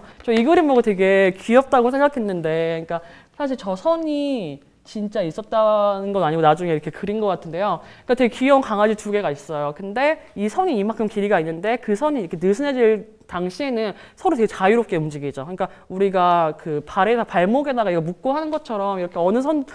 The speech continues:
정도 선까지는 이렇게 괜찮은데 이제 그 길이만큼 당겨지게 되면 이제 어떻게 되겠죠? 목이 막 헥헥거리면서 이 서로 당기-, 당겨지는 힘이 생기게 되겠죠. 이게 이제 상징적으로 비유하는 것이 바로 퀄크의 어떤 모형입니다.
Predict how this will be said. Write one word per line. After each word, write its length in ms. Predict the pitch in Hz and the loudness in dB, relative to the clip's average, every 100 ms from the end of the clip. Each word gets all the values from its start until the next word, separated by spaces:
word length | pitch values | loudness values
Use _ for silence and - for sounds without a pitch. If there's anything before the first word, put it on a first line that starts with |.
| - - | -20 -2
정도 300 | 214 208 233 | 0 4 4
선까지는 640 | 349 349 320 269 277 330 - - | 2 4 4 4 -2 -2 -6 -16
이렇게 560 | 180 180 - 180 175 - _ | -12 -10 -6 -4 -4 -8 _
괜찮은데 880 | 202 196 285 269 190 165 262 359 - - | -8 -6 -4 -4 -4 -4 -4 -4 -8 -10
이제 80 | 208 | -2
그 160 | 269 | 0
길이만큼 600 | 233 233 240 208 208 214 | 2 2 4 2 2 -2
당겨지게 640 | 214 - 190 233 247 208 | -4 -4 0 4 4 4
되면 360 | 190 160 185 202 | -2 -2 -4 -4
이제 220 | 180 180 | -4 -4
어떻게 300 | 190 156 165 | -2 -4 -6
되겠죠? 320 | 151 143 151 170 | -8 -8 -8 -2
목이 380 | 165 202 185 160 | 0 0 0 -4
막 140 | 156 | -6
헥헥거리면서 880 | - - 330 262 214 185 180 269 370 - - _ | -12 -6 -2 2 0 0 -2 0 0 -4 -20 _
이 100 | 190 | -8
서로 220 | 196 359 | 0 2
당기-, 360 | 359 190 185 226 | 2 0 -2 -2
당겨지는 600 | - 208 214 311 285 262 | -4 0 2 2 0 -2
힘이 160 | 311 294 | -2 -2
생기게 320 | 320 320 262 | -4 -4 -4
되겠죠. 460 | 175 147 - 156 147 - - | -4 -4 -4 -4 -6 -12 -14
이게 240 | 214 220 | -8 -2
이제 120 | 233 214 | 0 0
상징적으로 600 | 370 370 415 392 330 277 | -2 -2 0 2 0 0
비유하는 520 | - 185 214 247 247 | -4 -2 0 0 0
것이 280 | 196 180 185 | -2 -2 -8
바로 240 | 165 165 | -4 -6
퀄크의 880 | - 370 381 349 294 226 - - 175 | -2 -2 2 2 2 0 -4 -6 -4
어떤 340 | 143 - 170 | -4 -6 -8
모형입니다. 540 | 151 185 196 147 131 | -2 -2 -2 -6 -10